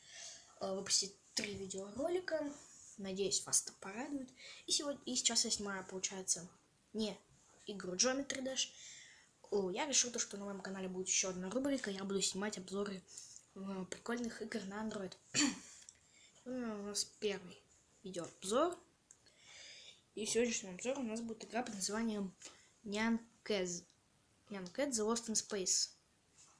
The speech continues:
Так, кто у меня Clash? Стоп. Просто Nyan Cat. Да, Lost in Space. Э, очень няшная игра,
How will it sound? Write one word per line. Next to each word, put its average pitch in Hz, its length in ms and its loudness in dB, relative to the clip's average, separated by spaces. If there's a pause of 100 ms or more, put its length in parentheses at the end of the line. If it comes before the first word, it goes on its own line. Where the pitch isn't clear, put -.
Так, - 180 -6
кто - 200 -6
у - 40 -4
меня - 140 -6
Clash? - 500 2 (1120)
Стоп. - 180 -12 (920)
Просто 208 300 2
Nyan 233 180 4
Cat. 185 180 -4 (340)
Да, 185 120 2
Lost 214 300 8
in 202 60 4
Space. - 420 4 (1500)
Э, 208 160 4
очень 220 300 10
няшная 196 360 6
игра, 233 280 6